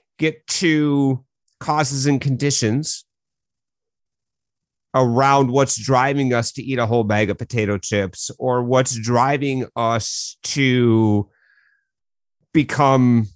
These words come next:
rageful on the road when somebody cuts us off, or what drives us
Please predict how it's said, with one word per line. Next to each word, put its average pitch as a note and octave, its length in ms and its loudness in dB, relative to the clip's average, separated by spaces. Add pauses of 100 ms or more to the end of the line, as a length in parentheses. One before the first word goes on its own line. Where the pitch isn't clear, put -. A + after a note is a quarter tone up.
(240)
rageful G#2+ 1000 -2 (920)
on B2+ 200 2
the A2 100 2
road G2 760 0 (360)
when A2+ 200 4
somebody A2 460 0
cuts - 320 -6
us A2+ 220 0
off, G2 540 -4 (760)
or D3 220 4
what C#3 380 0
drives C#3+ 760 -2 (100)
us - 580 0